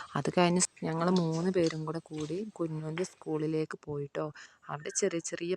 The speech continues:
പരിപാടിയൊക്കെ ഉണ്ട്, വലിയ ആഘോഷങ്ങളൊന്നുമില്ല, ചെറിയ ചെറിയ കുട്ടികളെ പാട്ടും കാര്യങ്ങളൊക്കെ ഉണ്ട്. പിന്നെ പായസം അങ്ങനത്തെ ഒന്നുമില്ല കേട്ടോ. കാരണം എല്ലാവർക്കും അറിയാലോ, വയനാട്ടിൽ ഉരുൾ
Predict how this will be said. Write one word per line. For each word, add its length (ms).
പരിപാടിയൊക്കെ 680
ഉണ്ട്, 180
വലിയ 320
ആഘോഷങ്ങളൊന്നുമില്ല, 920
ചെറിയ 320
ചെറിയ 260
കുട്ടികളെ 380
പാട്ടും 420
കാര്യങ്ങളൊക്കെ 580
ഉണ്ട്. 240
പിന്നെ 300
പായസം 640
അങ്ങനത്തെ 340
ഒന്നുമില്ല 460
കേട്ടോ. 240
കാരണം 460
എല്ലാവർക്കും 420
അറിയാലോ, 480
വയനാട്ടിൽ 500
ഉരുൾ 240